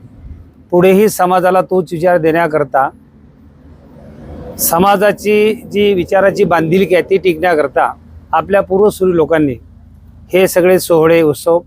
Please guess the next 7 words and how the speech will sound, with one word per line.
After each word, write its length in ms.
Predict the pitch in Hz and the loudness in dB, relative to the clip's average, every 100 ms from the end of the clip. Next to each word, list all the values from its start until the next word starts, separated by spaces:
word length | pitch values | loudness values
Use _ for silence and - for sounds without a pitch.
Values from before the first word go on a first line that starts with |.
| - | -8
साजरे 380 | - 147 147 147 | -4 -4 -2 -6
केलेले 260 | 143 143 | -6 -2
आहेत, 100 | 151 | -2
सुरू 260 | 147 196 175 | -2 0 0
केलेले 280 | 147 123 113 | 0 -4 -8
आहेत. 120 | 101 - _ - - _ - | -16 -20 _ -20 -20 _ -4
त्यामध्ये 520 | 175 185 180 196 196 | -2 2 2 2 0